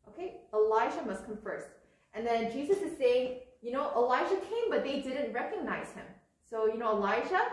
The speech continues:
you know, he came, he, they didn't recognize him as who he was. Elijah had a very, I think, a lonely life, you know. He had a lonely life,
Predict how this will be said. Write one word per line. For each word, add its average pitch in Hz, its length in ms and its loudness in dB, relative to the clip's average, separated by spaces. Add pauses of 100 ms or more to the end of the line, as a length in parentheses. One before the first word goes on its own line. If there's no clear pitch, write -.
(520)
you 202 120 -8
know, 196 120 -4
he 320 100 -6
came, 453 380 0 (140)
he, - 180 -16
they 254 140 -4
didn't 285 300 -4
recognize 220 500 -2
him 220 120 -6
as 185 100 -6
who 240 120 -4
he 233 60 2
was. 233 200 0 (240)
Elijah 294 420 2 (100)
had 247 180 0
a 202 40 -4
very, 214 280 4
I 214 80 -2
think, 359 180 -4
a 262 60 -2
lonely 233 460 -2
life, 180 400 -4 (280)
you 196 60 -12
know. - 140 -10 (380)
He 302 80 -8
had 285 140 0
a 220 80 -2
lonely 277 260 0
life, 233 220 0